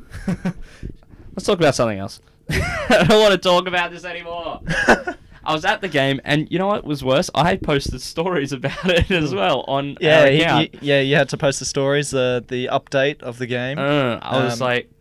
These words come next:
Speaker 2: "Bulldogs looking to make a comeback in this game."
Speaker 1: <laughs>
Speaker 2: Did not make a
Speaker 1: Good
Speaker 2: comeback.
Speaker 1: optimism.
Speaker 2: We'll tell you
Speaker 3: Bulldogs,
Speaker 2: what.
Speaker 3: please make a comeback
Speaker 2: And
Speaker 3: in
Speaker 2: then
Speaker 3: this
Speaker 2: I had
Speaker 3: game.
Speaker 2: to play, good. The fi-, a final one was,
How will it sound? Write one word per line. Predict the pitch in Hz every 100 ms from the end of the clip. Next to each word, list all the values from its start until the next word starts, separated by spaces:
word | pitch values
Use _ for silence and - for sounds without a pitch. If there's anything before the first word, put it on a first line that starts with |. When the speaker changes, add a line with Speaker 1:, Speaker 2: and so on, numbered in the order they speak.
| _ _ _ _ _ _
Speaker 2:
"Bulldogs | - 143 170 151 156
looking | - 175 170
to | 170
make | 175 175
a |
comeback | - 277 254 160 -
in | 180
this | 185 190
game." | 175 180 185 -
Speaker 1:
<laughs> | -
Speaker 2:
Did | 226 190
not | 165
make | 139 131
a | 120
Speaker 1:
Good | 139
Speaker 2:
comeback. | 139 185
Speaker 1:
optimism. | 220 170 165 160
Speaker 2:
We'll | 160
tell | 180
you | 196
Speaker 3:
Bulldogs, | 135 143 -
Speaker 2:
what. | - -
Speaker 3:
please | - 202 226 185
make | 196 180
a | 185
comeback | 180 165 165
Speaker 2:
And | 165
Speaker 3:
in |
Speaker 2:
then | 202
Speaker 3:
this | 190
Speaker 2:
I | 180
had | 170 175
Speaker 3:
game. | 170
Speaker 2:
to |
play, | 330 - - - -
good. | 240 226 - -
The | 156 175 170
fi-, | - - 196 -
a | 143
final | 190 202 190 147
one | 120
was, | 120 120